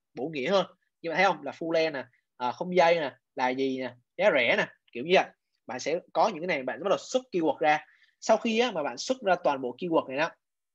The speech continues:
thì bây giờ nó sẽ ra keyword nè, volume nè, bắt đầu phân loại. Cái, à, nội dung ở trong trang mục, danh mục sản phẩm của bạn, hay là bạn viết blog.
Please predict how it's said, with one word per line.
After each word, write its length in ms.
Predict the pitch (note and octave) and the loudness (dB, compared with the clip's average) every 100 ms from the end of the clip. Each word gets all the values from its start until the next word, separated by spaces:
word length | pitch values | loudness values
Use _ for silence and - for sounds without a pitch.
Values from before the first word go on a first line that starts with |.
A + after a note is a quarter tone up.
| _ _ - | _ _ -10
thì 140 | D#3 | -2
bây 100 | E3+ | 2
giờ 160 | F#3 D#3+ | 6 6
nó 60 | F3+ | 6
sẽ 140 | F3 | 6
ra 240 | F3 E3+ | 6 4
keyword 400 | F3 F#3 D#3 C#3 | 2 -2 -4 -4
nè, 160 | C#3 C#3 | -6 -8
volume 320 | D3 D#3+ E3 | -4 -2 -2
nè, 180 | D#3+ C3+ _ _ - | -4 -8 _ _ -2
bắt 60 | |
đầu 100 | D#3 D#3+ | 0 0
phân 140 | D#3+ | 2
loại. 260 | D3+ - - _ _ - | 2 2 -4 _ _ 0
Cái, 120 | G3+ | 2
à, 240 | E3+ C#3 C3+ A2+ | 2 0 -6 -12
nội 200 | C3+ C3+ | -10 0
dung 280 | F3 F3+ D#3+ | 4 4 0
ở 180 | A2+ B2 | -8 0
trong 220 | F3+ E3+ E3 | 2 2 2
trang 260 | E3 D#3 | 0 0
mục, 140 | D3 - | -8 -10
danh 180 | D#3 D#3 | -8 -6
mục 140 | C3+ | -8
sản 140 | C#3 C3+ | -6 -2
phẩm 140 | B2 | 0
của 100 | E3+ | 4
bạn, 220 | G3+ C#3+ D#3+ | 4 2 0
hay 80 | |
là 60 | C#3+ | 2
bạn 120 | B2+ | 2
viết 140 | D#3+ G3 | 0 4
blog. 200 | G#3 | 4